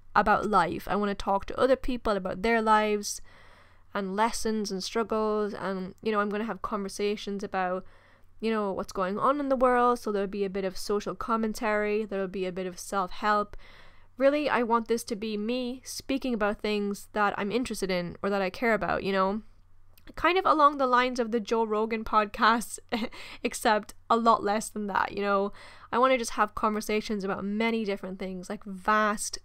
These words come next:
conversations about loads of experiences people have had in their lives that people could relate to or lessons they could learn. And I want it to be something fun and interesting and something to keep me on my toes and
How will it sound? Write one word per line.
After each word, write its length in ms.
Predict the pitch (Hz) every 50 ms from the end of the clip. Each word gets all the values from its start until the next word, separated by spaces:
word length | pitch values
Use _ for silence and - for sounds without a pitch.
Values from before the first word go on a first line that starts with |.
| - -
conversations 1200 | - - 226 214 202 208 202 - 214 202 196 214 - - - 202 202 196 196 196 196 196 - - - - - - - - - _ - - _ - _ _ _ - - - -
about 460 | 190 190 196 208 202 202 190 180 - _ - - - - _ _ -
loads 560 | 202 233 240 254 254 277 285 294 285 - -
of 180 | - 233 202
experiences 720 | 220 202 - - - 233 226 226 226 226 220 - - 208 -
people 360 | - - 226 208 - 208 -
have 120 | 240 214
had 260 | 214 196 226 214 208 202
in 100 | 202 190
their 120 | 196 190
lives 320 | 196 190 185 190 196 190
that 140 | - - -
people 300 | - 226 208 202 202 196
could 200 | - - 180 180
relate 360 | 185 175 175 196 202 202 - -
to 180 | - 214 196
or 80 | 190 185
lessons 440 | 185 190 196 214 - - 196 190 202
they 100 | 190 190
could 140 | - 185 185
learn. 480 | 185 214 226 233 233 233 226 226 233 - - - - - - - - - - -
And 120 | 208 214
I 60 | 214
want 160 | 214 220 220
it 60 | 214 214
to 80 | - -
be 340 | 226 214 208 208 202 196 - _ _ _ _ _ -
something 360 | - - 233 226 247 254 226
fun 400 | 208 - - 240 240 226 214 208
and 120 | 202 190
interesting 680 | 185 214 220 208 - 214 - - 202 190 185 185 185 - - -
and 360 | 196 190 185 185 185 180 190
something 240 | - 233 220 226 220
to 80 | 202 196
keep 240 | - - 269 -
me 100 | - 226
on 80 | 233 226
my 140 | 214 202 202
toes 560 | - - - 220 208 202 190 185 - - -
and 320 | - 62 57 64 57 -